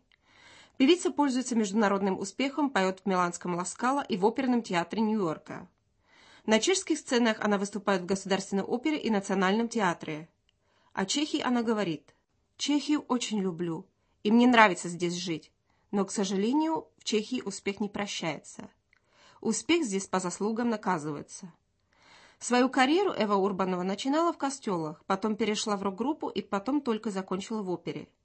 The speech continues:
О решении посвятить себя опере Эва Урбанова говорит, что её голосовой диапазон поп-музыке, в отличие от оперы, применения не найдёт.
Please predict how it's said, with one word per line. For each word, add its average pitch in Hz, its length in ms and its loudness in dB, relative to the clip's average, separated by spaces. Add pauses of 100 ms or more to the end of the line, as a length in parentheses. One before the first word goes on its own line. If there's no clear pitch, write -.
(540)
О 220 100 8
решении 262 420 4
посвятить 233 480 -4
себя 226 240 -2
опере 320 480 -2
Эва 208 180 0
Урбанова 202 460 0
говорит, 214 480 -2 (140)
что - 220 -2
её 190 180 4
голосовой 185 500 0
диапазон 180 600 -4
поп-музыке, 180 680 -4
в - 40 -6
отличие 196 420 -4
от 175 140 -6
оперы, 247 520 -4
применения 196 540 2
не 214 140 2
найдёт. 196 560 -4